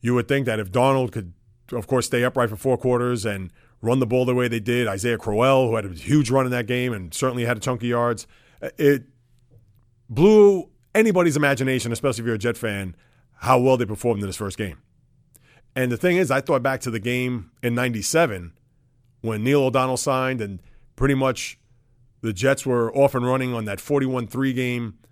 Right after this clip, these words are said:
in Seattle. That was the closest I could come to any resounding opening day Jet victory. And this one was even bigger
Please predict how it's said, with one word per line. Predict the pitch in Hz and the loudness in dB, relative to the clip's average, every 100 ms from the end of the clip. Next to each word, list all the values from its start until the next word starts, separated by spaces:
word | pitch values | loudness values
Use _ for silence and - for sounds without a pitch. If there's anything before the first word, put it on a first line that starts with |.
| _ _ - | _ _ -6
in | 139 | -4
Seattle. | 117 110 107 139 107 87 - _ _ _ _ _ - | -2 -2 0 2 0 -6 -16 _ _ _ _ _ 0
That | 120 | 4
was | 170 123 | 4 2
the | |
closest | - 156 139 120 | 0 0 0 -2
I | 127 | -4
could | 107 | -4
come | 131 127 | -4 -4
to | 123 117 113 - _ _ _ _ _ _ _ - | -2 -2 -4 -8 _ _ _ _ _ _ _ -2
any | 156 156 | 0 2
resounding | 131 113 131 147 165 127 117 131 | 0 0 0 2 2 -2 -2 -2
opening | 135 127 117 | -2 -2 -2
day | 123 123 | -2 -2
Jet | 107 117 | -2 -2
victory. | 113 135 82 67 _ _ _ _ _ _ _ _ | -2 -4 -8 -18 _ _ _ _ _ _ _ _
And | 113 113 | -2 2
this | 165 | 2
one | 143 | 2
was | 127 | 2
even | 135 135 | 0 2
bigger | 180 - | 2 0